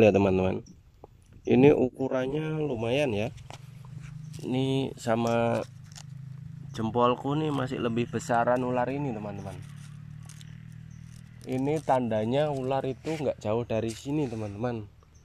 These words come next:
Dia sering nongkrong mungkin atau bersantai di sekitar sini ya, teman-teman. Coba kita mau telusuri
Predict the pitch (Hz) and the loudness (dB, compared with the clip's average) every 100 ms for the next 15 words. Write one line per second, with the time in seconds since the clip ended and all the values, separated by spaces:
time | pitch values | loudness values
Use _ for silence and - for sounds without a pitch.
0 | - - - 110 117 117 117 120 120 113 | -20 -20 -10 -2 -2 -2 0 0 0 -4
1 | - - - - - - - - _ - | -12 -20 -20 -20 -20 -20 -20 -20 _ -20
2 | - - - - - - 117 120 - 131 | -20 -20 -20 -20 -18 -2 0 2 4 4
3 | 139 156 117 113 120 160 156 - - - | 4 2 -2 0 0 0 -8 -20 -20 -16
4 | - 113 110 120 113 117 110 113 113 110 | -4 -2 2 2 2 -4 -2 -2 0 0
5 | 110 139 135 - 120 117 110 - 123 139 | -2 -2 -10 -6 2 2 2 -4 -2 -2
6 | 107 98 95 82 98 113 - - - - | -2 -6 -10 -10 -14 -16 -18 -20 -20 -18
7 | - - - - - - - - - - | -18 -20 -20 -20 -18 -14 -12 -12 -16 -20
8 | - - - - 120 120 - 117 - 117 | -20 -20 -14 0 2 2 0 -8 -2 0
9 | 120 117 110 110 110 107 - - - - | 2 0 0 0 -2 -6 -16 -18 -20 -20
10 | - - - - - - - - 107 107 | -20 -20 -16 -14 -14 -16 -20 -10 -2 -2
11 | 107 113 110 | -2 -4 -4